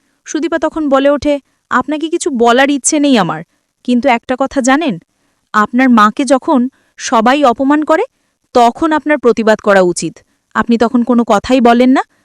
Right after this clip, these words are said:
মুখ বুজে সব কিছু সহ্য করেন। আপনার তো মা,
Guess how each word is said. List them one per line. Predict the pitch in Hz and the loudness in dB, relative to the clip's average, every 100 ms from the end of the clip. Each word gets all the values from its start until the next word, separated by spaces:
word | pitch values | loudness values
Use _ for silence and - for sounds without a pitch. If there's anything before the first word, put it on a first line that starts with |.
| _ | _
মুখ | 220 247 202 | 4 4 4
বুজে | 208 240 277 | 0 2 2
সব | 262 254 - | 2 -2 -4
কিছু | 262 285 | -4 -2
সহ্য | 277 247 277 | -2 0 -2
করেন। | 285 320 466 _ _ _ | -2 -4 -8 _ _ _
আপনার | 202 202 240 247 | -4 0 0 0
তো | - | 0
মা, | 226 | 0